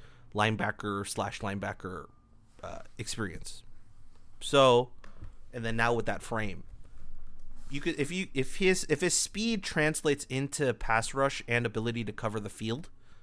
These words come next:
like, in that middle area, I think that this could pay dividends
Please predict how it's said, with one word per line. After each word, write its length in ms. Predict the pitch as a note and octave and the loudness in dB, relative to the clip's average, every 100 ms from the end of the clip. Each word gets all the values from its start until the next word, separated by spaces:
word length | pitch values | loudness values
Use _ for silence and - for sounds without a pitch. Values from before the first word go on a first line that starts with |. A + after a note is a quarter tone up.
| - - - - | -20 -20 -20 -8
like, 180 | G#2+ - | -8 -6
in 120 | - A#2 | 0 2
that 180 | G#2+ | 2
middle 260 | G#2+ A2 A#2 | 2 2 4
area, 340 | A#2+ C3 D3+ F#3+ - - - - - - - - - - - - - | 4 2 0 -4 -10 -20 -20 -20 -20 -20 -20 -20 -20 -20 -20 -10 2
I 140 | A#2+ | 2
think 720 | - - E3 F#3+ C3 A#2+ - - - - - - - - | 2 -8 -2 0 0 -2 -10 -16 -18 -20 -20 -20 -20 -8
that 160 | - A#2+ | -4 0
this 160 | C3+ - | 0 0
could 180 | - | -2
pay 160 | - B2+ | 0 0
dividends 720 | A2+ A#2 A#2 A2+ G#2 - - | 2 0 2 0 0 -6 -10